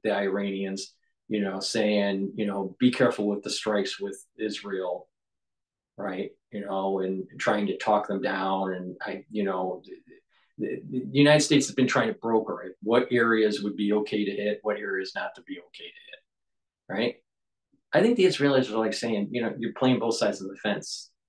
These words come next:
With, I think the Israelis are thinking that the United States is playing both sides of the fence,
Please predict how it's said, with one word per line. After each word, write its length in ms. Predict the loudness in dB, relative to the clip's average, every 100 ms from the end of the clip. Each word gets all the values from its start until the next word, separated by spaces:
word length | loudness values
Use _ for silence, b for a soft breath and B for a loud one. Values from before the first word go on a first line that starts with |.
| _ _ _ _ _ _ _ _ _ -6
With, 280 | 0 0 -2 _ _ -6
I 80 | -2
think 180 | 0 0
the 60 |
Israelis 380 | 0 0 0 -2
are 40 |
thinking 320 | -2 -2 -2 -4
that 120 | -8 -12 _ _ _ _ _
the 60 | -4
United 240 | 0 0
States 280 | 0 -2 -2
is 60 | -4
playing 220 | -2 0
both 160 | 0 0
sides 240 | -2 -2
of 60 | -8
the 60 |
fence, 400 | -8 -8 -10 -20